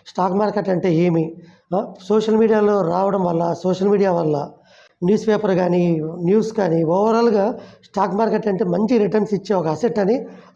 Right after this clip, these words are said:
almost all అందరికీ తెలిసిపోయింది. And నా ఛానల్ చూస్తున్న వాళ్ళకి కూడా బాగా అర్థమైంది. స్టాక్ మార్కెట్ మీరైతే వదులుకోదలుచుకోలేదో నాకైతే అర్థమైంది. కాకపోతే ఇక్కడ most important ఏమి అంటే, ఇక్కడ స్టాక్ మార్కెట్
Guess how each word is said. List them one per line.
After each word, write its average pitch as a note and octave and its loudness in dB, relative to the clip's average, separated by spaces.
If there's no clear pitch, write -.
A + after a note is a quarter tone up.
almost G3+ 0
all G#3 0
అందరికీ F#3+ 0
తెలిసిపోయింది. F#3+ 2
And E3+ 0
నా F3+ 2
ఛానల్ A3 2
చూస్తున్న A#3 2
వాళ్ళకి G#3 0
కూడా A3 2
బాగా G3+ 0
అర్థమైంది. F3 0
స్టాక్ G3+ -2
మార్కెట్ A#3 0
మీరైతే G#3 4
వదులుకోదలుచుకోలేదో G3 2
నాకైతే F#3 0
అర్థమైంది. D#3+ -2
కాకపోతే G#3+ 0
ఇక్కడ F#3+ -2
most B3 2
important G3 0
ఏమి F#3+ 2
అంటే, G3+ 0
ఇక్కడ G3+ 0
స్టాక్ G3 -2
మార్కెట్ A3+ 0